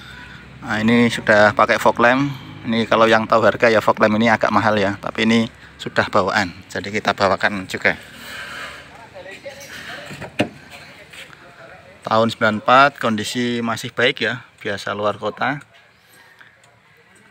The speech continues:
Jok juga masih bagus ya, sampai belakang.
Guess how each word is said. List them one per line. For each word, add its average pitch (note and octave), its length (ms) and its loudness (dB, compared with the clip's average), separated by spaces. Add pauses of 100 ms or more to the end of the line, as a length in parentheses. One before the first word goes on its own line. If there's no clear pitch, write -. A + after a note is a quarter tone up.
(100)
Jok - 240 -6
juga G#2 320 -10
masih G2+ 240 -8
bagus - 480 -8
ya, A2 80 -14 (560)
sampai G#2 240 -12
belakang. A#2+ 560 -8